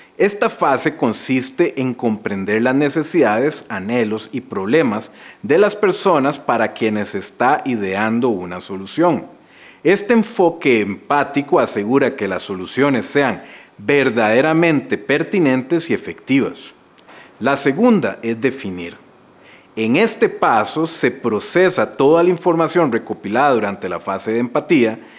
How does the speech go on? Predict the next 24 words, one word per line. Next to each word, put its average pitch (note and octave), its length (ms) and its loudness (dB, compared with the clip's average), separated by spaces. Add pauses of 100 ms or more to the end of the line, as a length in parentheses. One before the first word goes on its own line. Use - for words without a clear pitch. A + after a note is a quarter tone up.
(360)
y G#3 200 2
se G#3+ 160 2
destila E3+ 1040 2
en A#2 200 -2
una C#3 200 2
definición A#2+ 800 0
nítida G3+ 480 2
y D3 140 4
útil C3+ 340 0
del A#2+ 160 0
problema G2+ 720 0 (340)
que C#3+ 160 2
se - 180 0
pretende D#3 640 0
resolver. E2+ 680 -8 (1000)
La C3+ 240 -2
tercera G#3 560 4
es - 240 2
idear. F#2+ 640 0 (540)
Esta A3 340 2
etapa D3 460 0
implica C#3+ 480 0
la C#3 160 4
generación B2+ 920 0